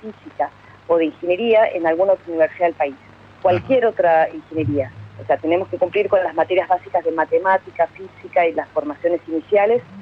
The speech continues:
Speaker 1: para poder ingresar a estas carreras de grado, ¿no? Esta que yo me había mencionado antes,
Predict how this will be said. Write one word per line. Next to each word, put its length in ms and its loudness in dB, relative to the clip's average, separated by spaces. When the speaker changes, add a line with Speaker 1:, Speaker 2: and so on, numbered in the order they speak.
Speaker 1:
para 180 -2
poder 220 2
ingresar 440 0
a 100 4
estas 340 -2
carreras 380 -2
de 60 -6
grado, 280 0
¿no? 100 2
Esta 220 -2
que 140 -6
yo 160 -4
me 100 -4
había 160 2
mencionado 460 2
antes, 180 -10